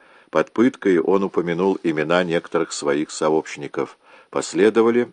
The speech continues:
новые аресты. Чтение, тысяча восемьсот сорок седьмой год, номер пять, страницы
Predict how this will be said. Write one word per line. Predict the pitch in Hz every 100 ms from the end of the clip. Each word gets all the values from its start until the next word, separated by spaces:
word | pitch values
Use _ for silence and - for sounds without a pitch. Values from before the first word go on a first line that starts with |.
| -
новые | 69 71 80 87 90
аресты. | - 87 73 67 - - - _ _ _ _ _ _ _ _ _ _ _ _ _ _ _ _ _ _ _ _ _ _ _ _ _ _ _ _ -
Чтение, | - - 98 107 110
тысяча | 107 107 104 90 90
восемьсот | 85 - 82 - 82 - - _ _
сорок | - 82 76 71
седьмой | - 71 73 67
год, | 73 98 90
номер | 76 69 - -
пять, | 82 95 - _ _
страницы | - - 71 71 82 - - 110